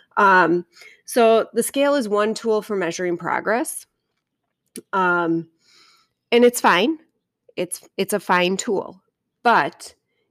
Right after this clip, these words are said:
it's not always the most accurate tool because our weight fluctuates from day to day.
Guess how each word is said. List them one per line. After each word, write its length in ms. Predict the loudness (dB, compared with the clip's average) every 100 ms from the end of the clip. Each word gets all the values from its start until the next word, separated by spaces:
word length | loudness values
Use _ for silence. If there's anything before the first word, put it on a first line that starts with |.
| _ _
it's 180 | -6 -4
not 300 | -2 0 -2 -2
always 760 | -2 0 0 0 0 -4 -12 _
the 80 | -4
most 300 | -4 -4 -8 -8
accurate 560 | -8 -8 -6 -4 -6
tool 400 | -6 -2 -2 -4 _ -20 _ _
because 260 | -6 -4
our 160 | -2 0
weight 280 | 0 0 -2
fluctuates 600 | -8 -8 -8 -8 -8 -8
from 200 | -6 -4
day 180 | -4 -6
to 160 | -10 -12
day. 280 | -12 -16